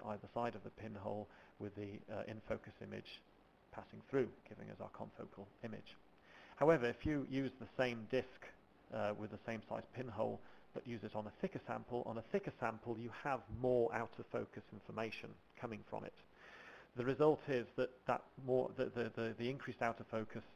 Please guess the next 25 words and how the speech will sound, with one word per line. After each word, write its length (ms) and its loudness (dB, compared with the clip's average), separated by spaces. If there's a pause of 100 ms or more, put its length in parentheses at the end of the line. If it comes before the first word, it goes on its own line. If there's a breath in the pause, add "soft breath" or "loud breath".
(180)
um, 360 -4 (880 loud breath)
uh, 260 -2
information 600 -2
or, 160 -4
or 80 -8 (160)
signal, 400 -2 (520 loud breath)
uh, 320 4 (120)
is 100 -6 (100)
basically 680 0 (240)
spread 360 2 (120)
across 380 0 (220)
a 80 -2
wider 460 4 (120)
seg-, 100 0 (220)
sector 300 -2
of 60 -6 (100)
the 60 -10 (120)
disk, 120 0 (600 loud breath)
and 140 -4
consequently 680 -4 (100)
it 160 -2 (120)
spills 300 0
over 360 4
into 340 -6
neighbouring 340 -4